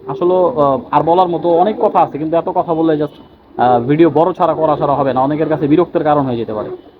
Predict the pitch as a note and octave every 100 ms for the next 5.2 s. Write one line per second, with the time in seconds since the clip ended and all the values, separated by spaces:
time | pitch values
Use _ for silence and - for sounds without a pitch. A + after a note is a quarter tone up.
0 | _ - C#3+ F#3+ - - D#3+ F#3+ G3+ G#3+
1 | G#3+ A3 _ _ _ - D#3 D#3 D3+ F3+
2 | G3 G3 E3+ D#3 D#3+ F3+ F#3+ F#3+ F#3 F3+
3 | F#3+ F#3 D#3+ D#3+ E3+ E3 D3 D3 D3+ D3+
4 | D3+ D3+ G#3+ - - - - - C#3+ D#3
5 | E3+ F3